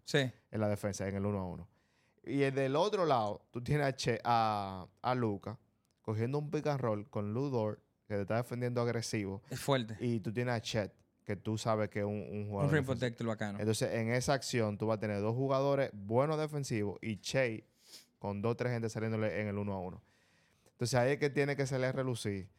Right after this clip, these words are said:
Speaker 2: los Kyrie Irving, P J Washington, que, que tiene un, un usage por encima de Kyrie Irving en esta serie, que te está tira-, te tiró veintitrés tiros en el juego pasado.
Speaker 1: Qué loco, ¿eh?
Speaker 2: P J Washington.
Speaker 1: Esa es la vuelta.
Speaker 2: Y tú tienes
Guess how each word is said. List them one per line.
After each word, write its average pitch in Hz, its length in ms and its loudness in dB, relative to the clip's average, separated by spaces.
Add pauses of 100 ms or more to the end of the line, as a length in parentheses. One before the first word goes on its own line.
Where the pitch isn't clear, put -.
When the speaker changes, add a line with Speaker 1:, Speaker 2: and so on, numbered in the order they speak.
(380)
Speaker 2:
los 101 220 -2
Kyrie 107 460 2
Irving, 104 180 0
P 104 160 -4
J 101 100 0
Washington, 101 520 -2
que, 95 140 -4 (160)
que 101 160 -4
tiene 113 440 0
un, 120 340 -4
un 127 220 0
usage 127 300 0
por 120 180 0
encima 131 440 -2
de 120 120 -2
Kyrie 120 340 0
Irving 113 160 0
en 107 140 -2
esta 110 200 -2
serie, 98 400 -4 (400)
que 101 120 -6
te 110 80 -4
está 104 180 0
tira-, 127 260 2
te 113 140 0
tiró 110 220 2
veintitrés 131 480 0
tiros 127 200 2
en 117 60 2
el 117 60 2
juego 120 200 2
pasado. 107 340 -2
Speaker 1:
Qué 151 120 4
loco, 160 320 2
¿eh? 226 100 0 (800)
Speaker 2:
P 117 120 2
J 123 120 4
Washington. 101 500 -2 (100)
Speaker 1:
Esa 151 200 2
es - 40 4
la 185 80 6
vuelta. 208 400 2 (520)
Speaker 2:
Y 123 180 0
tú 143 160 2
tienes 156 520 2